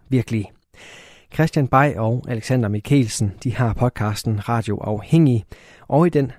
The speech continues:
der taler de både selv og med gæster omkring de emner, som følger med en afhængighed.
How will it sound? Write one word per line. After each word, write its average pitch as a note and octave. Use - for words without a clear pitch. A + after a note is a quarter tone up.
der B2+
taler A#2+
de G#2
både A#2
selv D3+
og D3
med E3+
gæster C#3+
omkring A#2
de D3
emner, B2
som A#2
følger G#2
med G#2
en A2
afhængighed. G#2